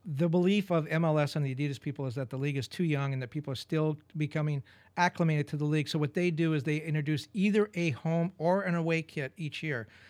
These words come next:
So one of the two kits are changed every year. That's a long way to say that this year they're doing the home kit. It will be white.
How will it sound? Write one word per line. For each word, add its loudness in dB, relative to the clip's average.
So 0
one 2
of 4
the 2
two -4
kits -6
are -14
changed -8
every -8
year. -6
That's -6
a 0
long 0
way 0
to -2
say 0
that -6
this -2
year 0
they're 0
doing -2
the -4
home -2
kit. -6
It -8
will -4
be -2
white. -2